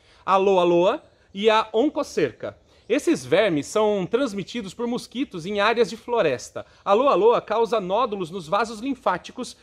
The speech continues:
e inchaço generalizado dos membros. No uso da pariparoba, por exemplo, no caso da oncocerca, nós tivemos cem por cento de morte de todos os parasitas em todos os estratos testados. Então, nesse caso da microfilariose,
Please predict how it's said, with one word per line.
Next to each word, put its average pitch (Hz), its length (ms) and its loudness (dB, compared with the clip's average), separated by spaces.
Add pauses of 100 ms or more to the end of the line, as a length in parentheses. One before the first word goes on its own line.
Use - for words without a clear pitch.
e 226 120 -2
inchaço 254 500 -2
generalizado 214 800 0
dos 214 180 -14
membros. 135 540 -6 (120)
No 262 160 6
uso 226 200 0
da 208 100 4
pariparoba, 160 600 2
por 165 120 -2
exemplo, 165 240 -4
no 165 80 -4
caso 165 300 -4
da 151 100 2
oncocerca, 190 580 -2
nós 214 220 -4
tivemos 233 340 0
cem 269 360 -2
por 302 160 -2
cento 220 380 -2
de 214 100 -8
morte 185 480 -2
de 196 140 -10
todos 240 580 -2
os 170 40 -20
parasitas 190 600 -4
em 226 120 -6
todos 202 340 -4
os 196 120 -12
estratos 180 560 -8
testados. 135 640 -4 (240)
Então, 185 240 0
nesse 208 240 -2
caso 160 260 -4
da 151 120 -2
microfilariose, 180 1120 0